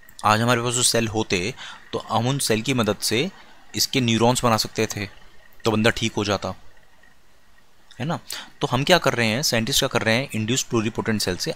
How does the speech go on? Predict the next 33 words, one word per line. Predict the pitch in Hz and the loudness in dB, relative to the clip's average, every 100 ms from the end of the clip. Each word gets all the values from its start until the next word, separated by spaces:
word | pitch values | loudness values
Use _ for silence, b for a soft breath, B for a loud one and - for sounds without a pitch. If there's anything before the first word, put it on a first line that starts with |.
| 110 | -2
आपकी | 107 - | -2 -2
बॉडी | 143 98 95 101 | -2 2 2 2
के | 120 127 | -4 -4
ही | 147 | -2
सेल | 180 131 | 0 2
लेंगे | 117 98 90 92 190 - - B B B | 2 0 -2 -6 -8 -14 -18 B B B
and | 104 110 165 | 0 0 0
उनके | - 113 110 160 | -2 -2 0 -2
जेनेटिक | 123 - 107 143 156 | 0 -2 0 0 0
मटेरियल | 113 101 113 113 135 | -2 -2 -2 0 0
में | 123 107 | 0 -2
कुछ | 123 151 | -2 -6
ऐसे | - 104 180 | -4 -2 0
चेंजेस | 160 135 131 | 0 0 0
करेंगे | - 101 92 95 165 - B B | 0 0 -2 -4 -6 -10 B B
कि | - 127 | -2 0
वो | 170 | 0
आपके | - 117 - 160 | 2 0 0 -4
प्लूरिपोटेंट | - 131 120 175 185 156 156 | -6 -2 0 0 0 0 0
सेल | 147 131 | 0 -2
की | 135 | -2
तरह | 131 | -4
बिहेव | 131 113 - | 0 0 0
करना | 120 | 0
शुरू | 117 120 | 0 -2
कर | - | -4
देंगे | 92 90 76 76 - - - - - - B B - | -6 -6 -10 -16 -20 -20 -20 -20 -20 -20 B B 0
and | 120 | 0
फिर | - 185 | 0 -2
उनसे | - 123 127 - | -2 -2 2 2
हम | 160 143 | 2 2
बना | 117 107 | 2 4
लेंगे | 101 101 101 185 | 4 2 0 -2